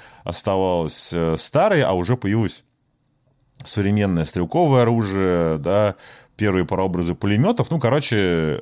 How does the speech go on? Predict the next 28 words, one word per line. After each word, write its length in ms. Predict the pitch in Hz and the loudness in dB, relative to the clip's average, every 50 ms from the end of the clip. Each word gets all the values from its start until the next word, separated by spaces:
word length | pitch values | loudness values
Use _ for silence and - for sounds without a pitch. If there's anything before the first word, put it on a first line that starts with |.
| - - _ | -8 -14 _
да, 400 | - 69 98 110 107 98 78 - - | -4 -2 0 0 0 0 -2 -2 -4
потери 340 | 92 - - 135 123 101 | -4 -2 0 0 0 2
выросли, 520 | 98 123 180 202 160 131 - - 90 85 - | 2 2 2 2 2 0 0 0 0 0 0
а 240 | - 98 123 123 104 | 0 2 2 2 0
тактика 460 | - - 127 127 - - - - 98 | 0 -2 -4 -4 -6 -10 -8 -6 -6
боя 220 | 87 85 123 147 127 | -4 -2 -2 -2 0
была 220 | 95 95 110 110 | 0 0 -2 -2
прежняя. 500 | - 117 113 113 104 87 82 80 76 76 | -2 -2 -2 0 0 0 -2 -2 -2 -2
Ура, 280 | 73 80 95 127 135 120 | -2 -2 0 0 0 0
вперед, 440 | - - - 101 107 110 90 78 | 0 -2 -2 0 0 0 0 0
значит, 260 | 69 73 71 69 - - | -2 -4 -6 -6 -6 -4
пошли. 400 | - 98 - - 107 80 67 - - - - - - - - - | -6 -6 -4 -4 -8 -8 -8 -10 -14 -18 -18 -16 -18 -12 -6 -2
Вот, 220 | 117 117 104 - - | 0 0 0 0 0
и 60 | - | 0
это 160 | 170 175 143 | 0 2 0
буквально 880 | 120 98 117 113 - 113 107 117 135 160 175 156 127 110 98 92 87 85 | 0 0 -2 -2 -2 0 0 2 2 2 2 2 0 0 0 0 0 0
ура, 300 | 80 92 92 104 117 123 | 0 0 0 2 0 0
вперед, 520 | 120 - - - 95 110 120 131 - - - | -2 -4 -4 -2 0 0 0 0 -2 -4 -4
э, 180 | 92 90 87 82 | 0 0 0 0
против 320 | - 107 107 95 92 - | -2 -4 -6 -6 -8 -6
пулеметов, 640 | - - 107 113 131 151 143 120 - 73 69 - - - | -2 0 2 4 4 4 4 2 0 -2 -10 -10 -10 -8
э, 20 | |
в 720 | 76 76 76 73 73 73 73 71 71 71 71 71 71 69 - - - - - - _ - | -4 -4 -2 -2 -2 0 0 -2 -2 -2 -2 -2 -4 -6 -8 -12 -20 -20 -20 -20 _ -8
современной 460 | - - 101 95 104 127 123 113 98 | -4 -2 2 2 4 4 4 4 2
дрону-, 400 | 87 92 110 117 107 95 90 82 | 2 2 2 2 2 0 0 0
дроновой 520 | 76 82 104 120 120 104 90 82 82 80 | 0 0 0 2 2 0 0 0 -2 -2
войне. 420 | 73 92 104 120 131 117 87 76 - _ - | 0 0 0 2 2 2 0 -2 -4 _ 0
И 280 | 185 156 98 80 - | 2 2 2 0 -4